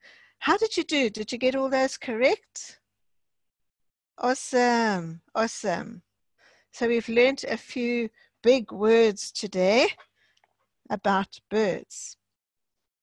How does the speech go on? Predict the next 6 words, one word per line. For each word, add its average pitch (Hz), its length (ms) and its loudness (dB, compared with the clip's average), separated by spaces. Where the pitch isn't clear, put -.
Now 285 200 4
today, 320 680 4
um, 247 340 4
I'm 240 160 0
going 262 220 2
to, - 180 -8